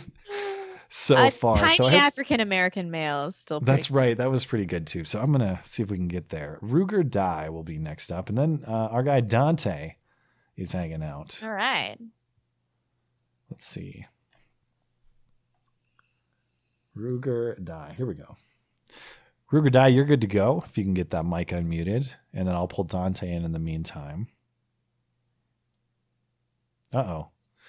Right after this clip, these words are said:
Speaker 1: Ruger got booted, so it might be that weird thing where once the mic is unmuted, you get kicked out. It might be one of those things.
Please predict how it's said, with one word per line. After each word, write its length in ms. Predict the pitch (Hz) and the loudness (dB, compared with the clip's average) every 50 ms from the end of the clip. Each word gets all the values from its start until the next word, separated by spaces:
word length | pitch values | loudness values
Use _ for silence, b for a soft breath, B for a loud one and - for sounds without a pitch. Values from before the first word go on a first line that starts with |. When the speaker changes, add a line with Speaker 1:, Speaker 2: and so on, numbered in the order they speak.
| b b b b b b | b b b b b b
Speaker 1:
Ruger 280 | 127 131 131 131 123 117 | 4 6 6 6 6 6
got 300 | 117 104 92 87 90 - | 6 4 4 2 0 2
booted, 400 | 131 127 123 117 104 92 87 85 | 4 6 6 6 4 4 2 0
so 120 | - 101 | -2 0
it 60 | 98 | 0
might 140 | 104 110 104 | 2 0 0
be 80 | 117 110 | 2 2
that 180 | 101 95 87 87 | 0 0 0 0
weird 260 | 98 101 98 90 82 | 0 0 0 0 0
thing 260 | - 98 95 92 92 | -2 -2 0 0 0
where 220 | 90 85 85 82 | -2 -2 -2 -4
once 540 | 82 85 87 87 - - - - - - - - _ _ _ _ _ _ _ _ _ _ _ _ _ _ | -4 -4 -4 -6 -6 -8 -10 -10 -10 -12 -14 -18 _ _ _ _ _ _ _ _ _ _ _ _ _ _
the 80 | - 92 | -4 -2
mic 400 | 92 90 87 82 85 85 - - | -2 -2 -2 -2 -4 -6 -4 -6
is 140 | 87 85 | -4 -4
unmuted, 520 | 90 90 87 87 87 85 85 87 87 82 80 | -2 -2 -2 -2 -2 -2 -2 -2 -4 -6 -6
you 100 | 80 80 80 | -8 -10 -10
get 100 | 78 78 | -12 -12
kicked 280 | - - 90 80 - - | -10 -12 -12 -12 -10 -10
out. 280 | 85 78 80 82 85 - _ - | -10 -10 -8 -10 -12 -14 _ -12
It 40 | |
might 120 | 90 80 76 | -12 -12 -12
be 80 | 80 78 | -12 -12
one 140 | 78 76 76 | -12 -12 -12
of 60 | 76 | -12
those 220 | 78 76 76 - | -12 -12 -14 -14
things. 400 | - 90 90 92 92 - - - | -14 -16 -14 -14 -14 -14 -16 -18